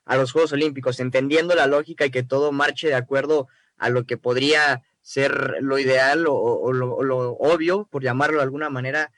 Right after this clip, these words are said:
Creo que también ahí podría aparecer Estados Unidos, ¿no? Ese, ese partido que dices que era entre Honduras y, y Estados Unidos,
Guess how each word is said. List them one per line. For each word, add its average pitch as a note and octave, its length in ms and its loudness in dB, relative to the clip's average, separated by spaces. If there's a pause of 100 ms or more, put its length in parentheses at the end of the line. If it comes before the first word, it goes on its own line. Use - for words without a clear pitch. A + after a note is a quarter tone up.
(280)
Creo F3 220 2
que E3+ 100 -2
también C#3 320 -2
ahí D3 300 -4
podría C#3 300 0
aparecer C#3 520 -4 (420)
Estados C#3+ 420 -2
Unidos, D3+ 260 -4
¿no? D3 160 -2
Ese, D3 260 -2
ese C#3 200 -6
partido C3+ 280 -2
que C#3 120 -4
dices C3 320 -10
que C#3 80 -4
era C#3 160 0
entre A#2+ 360 -4
Honduras C#3 560 0
y, C3+ 160 -12
y C3+ 120 -8
Estados D3 400 -2
Unidos, C#3+ 420 -6